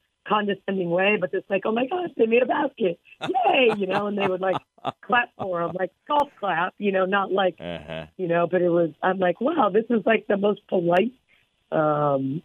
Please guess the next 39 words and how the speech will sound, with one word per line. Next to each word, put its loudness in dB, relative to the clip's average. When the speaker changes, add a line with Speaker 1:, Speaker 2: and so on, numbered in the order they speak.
Speaker 1:
and 2
I've 2
gone 2
there 4
even 2
when 2
I 0
was -2
in -2
the -2
W. 2
I've, 0
I've, 0
I've 0
scouted 2
lots 0
of -4
games 2
up 2
at, -2
at 0
Gampel, 2
and 0
we 4
played 2
there 2
when 4
we 4
were 4
in 2
the 2
Big 0
East 0
when 4
I 6
was 4
coaching 2
at 0
Louisville. 2